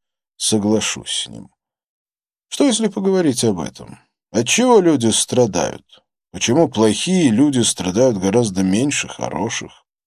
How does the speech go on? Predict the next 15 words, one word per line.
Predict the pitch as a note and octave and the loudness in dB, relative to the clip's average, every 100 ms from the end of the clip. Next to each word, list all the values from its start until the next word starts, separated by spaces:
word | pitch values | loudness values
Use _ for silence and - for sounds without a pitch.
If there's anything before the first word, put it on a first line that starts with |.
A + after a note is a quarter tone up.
| _ _ | _ _
Я | G2+ A2+ | -6 -2
не | G#2 C#3 | -2 -2
имею | F#3 F3+ A2 | -2 -4 -4
в | |
виду | G2 F#2 | -6 -6
себя. | - C#2+ C2+ - - _ _ _ _ | -6 -8 -8 -10 -12 _ _ _ _
Почти | G2 F#2+ A2 | -6 -4 -2
все | G#2+ A#2+ B2 | -2 0 0
свои | A2+ G#2+ | 0 0
страдания | F#2+ - F#2+ F2+ A2+ A2+ | 0 -2 -2 0 0 0
я | F#2+ | 0
навлёк | F#2 F2+ F2+ F#2+ | -2 -4 -4 -6
на | F#2+ | -4
себя | F#2 G2 G#2 | -6 -4 -4
сам. | A2+ - - | -4 -6 -8